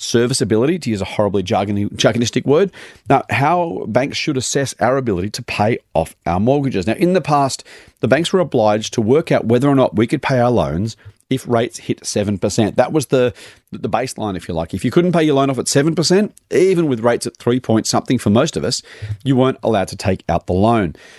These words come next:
Now, the change there is apra have basically said, "Look, we think that's too draconian. We're going to basically scrap that one." Rates are so low now, and in their view, and I think in most people's views, very, very, very unlikely to hit seven percent,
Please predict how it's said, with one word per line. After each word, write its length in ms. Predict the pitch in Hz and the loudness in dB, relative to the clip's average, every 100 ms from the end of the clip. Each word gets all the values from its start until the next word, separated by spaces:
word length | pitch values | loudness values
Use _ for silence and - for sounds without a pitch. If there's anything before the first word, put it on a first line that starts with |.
| - 123 | -6 0
Now, 120 | 117 | 0
the 80 | 113 | 0
change 520 | - 139 147 156 127 | -2 0 2 0 0
there 200 | 120 113 | 0 0
is 120 | 110 113 | -2 -6
apra 240 | 127 127 | -4 -4
have 120 | 87 | -2
basically 400 | 107 165 - 131 | -2 -2 -6 -6
said, 160 | 113 117 | -4 -2
"Look, 160 | - | -2
we 100 | 135 | -2
think 160 | 117 127 | 0 2
that's 200 | 113 - | 0 -2
too 240 | - 156 | -2 0
draconian. 560 | 127 117 147 170 220 202 - - - - | 0 2 2 2 0 -2 -6 -20 -8 -4
We're 120 | 110 | -2
going 180 | 127 123 | 0 0
to 60 | |
basically 340 | 104 131 - 101 | 0 -2 -4 -10
scrap 380 | - 135 131 | -4 -2 0
that 160 | - - | -2 0
one." 180 | 110 113 | 0 0
Rates 220 | 151 - | 0 -2
are 80 | 120 | -4
so 340 | - 127 127 | -2 2 2
low 260 | 131 117 107 | 4 2 2
now, 320 | 98 101 139 | 0 -2 0
and 100 | 110 | 0
in 120 | 110 | 0
their 200 | 110 110 | 2 2
view, 180 | 127 160 | 2 0
and 100 | 139 | 0
I 20 | |
think 180 | 185 160 | 0 0
in 120 | 98 | 2
most 240 | 101 120 - | 2 2 -2
people's 260 | - 95 | -2 -2
views, 320 | 92 98 95 - - - _ | 0 0 0 -6 -20 -20 _
very, 320 | 104 139 120 | 0 0 0
very, 260 | 95 104 98 | 0 0 0
very 240 | 92 117 | 0 2
unlikely 380 | 113 107 101 98 | 2 0 0 0
to 20 | |
hit 140 | 101 - | -2 0
seven 280 | 113 104 | 0 0
percent, 300 | - 117 107 | -2 0 0